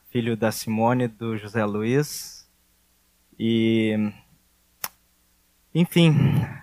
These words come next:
é, essa palavra Deus, Deus me incomodou um pouco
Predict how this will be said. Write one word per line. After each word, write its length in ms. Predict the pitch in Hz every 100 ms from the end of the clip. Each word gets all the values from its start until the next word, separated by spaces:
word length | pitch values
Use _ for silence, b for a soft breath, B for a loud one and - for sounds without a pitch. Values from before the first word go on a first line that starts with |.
| -
é, 500 | 120 117 117 113 107 - _ _ _ _ _ _ _ _ _ _ _ _ _ _ _ _ _ _ B B B -
essa 260 | 131 165
palavra 560 | - 190 165 165 170 185
Deus, 720 | 165 175 175 - - - B B B B B B B B -
Deus 220 | 135 135
me 140 | 147
incomodou 720 | 156 - 160 151 151 135 143 151
um 80 |
pouco 580 | 131 135 139 - 135 113